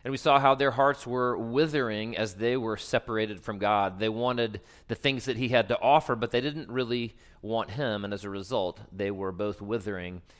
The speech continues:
externally and internally. Today we're gonna be looking at the story of the woman at the well and seeing how she is withering because of her brokenness as well. Before we jump into today's sermon, though, let's take one moment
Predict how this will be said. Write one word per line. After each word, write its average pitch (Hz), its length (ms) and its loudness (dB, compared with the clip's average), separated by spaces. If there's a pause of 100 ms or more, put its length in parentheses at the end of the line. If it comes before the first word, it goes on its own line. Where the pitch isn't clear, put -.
(140)
externally 117 800 -2
and 98 240 -4
internally. 85 640 -8 (800)
Today 135 220 0
we're 151 80 -4
gonna 139 100 0
be 120 100 0
looking 117 280 -4
at - 80 -8
the 101 80 -12
story 117 500 -4 (280)
of 104 120 -2
the 110 120 0
woman 117 280 -2
at 110 100 -4
the 110 100 -2
well 117 680 4
and 110 280 -2
seeing 123 320 -6
how 117 460 2
she 139 560 -4 (220)
is 110 200 -4
withering 110 680 -4
because 104 400 -4
of 98 140 -6
her 104 320 -4 (100)
brokenness 95 800 -8 (360)
as 90 220 -4
well. 95 380 0
Before 95 260 -8
we 127 120 -6
jump 113 260 -6
into 110 400 -6
today's 92 420 -4
sermon, 98 400 -10
though, 87 140 -8
let's 87 180 -10
take 95 160 -8
one 92 120 -10
moment 82 260 -12